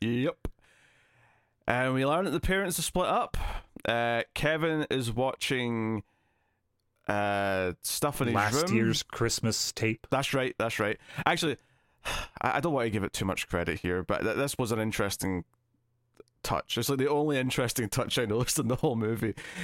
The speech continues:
Speaker 2: Yeah.
Speaker 1: is that when Kevin's alone in his bedroom and he's sad because Dad's not gonna be there for Christmas. I thought he died at first, by the way. Until, until this, she
Speaker 2: Oh,
Speaker 1: mentioned
Speaker 2: same.
Speaker 1: they'd split up, I was like, "Oh, is the dad dead?" Uh,
Speaker 2: Mm-hmm.
Speaker 1: but I noticed he had, like, one of those little P S ones. Like, you remember the later one that was, like, the little white one? The mini?
Speaker 2: Oh, yeah.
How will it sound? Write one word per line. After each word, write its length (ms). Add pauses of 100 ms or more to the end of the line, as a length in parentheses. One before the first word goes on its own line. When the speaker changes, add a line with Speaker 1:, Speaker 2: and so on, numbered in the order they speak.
(100)
Speaker 2:
Yeah. 100
Speaker 1:
is 120
that 100
when 120
Kevin's 340
alone 260
in 60
his 120
bedroom 420
and 80
he's 100
sad 400
because 260
Dad's 300
not 100
gonna 160
be 100
there 120
for 120
Christmas. 360
I 100
thought 200
he 60
died 300
at 100
first, 220
by 160
the 100
way. 220
Until, 200
until 240
this, 180
she 140
Speaker 2:
Oh, 40
Speaker 1:
mentioned 400
Speaker 2:
same. 100
Speaker 1:
they'd 140
split 220
up, 160
I 40
was 120
like, 80
"Oh, 100
is 80
the 80
dad 240
dead?" 320 (500)
Uh, 260
Speaker 2:
Mm-hmm. 760
Speaker 1:
but 220
I 100
noticed 320
he 80
had, 180
like, 100
one 120
of 40
those 200
little 160
P 220
S 180
ones. 280
Like, 80
you 80
remember 200
the 100
later 280
one 260
that 100
was, 140
like, 120
the 80
little 180
white 220
one? 340 (300)
The 80
mini? 160
Speaker 2:
Oh, 40
yeah. 240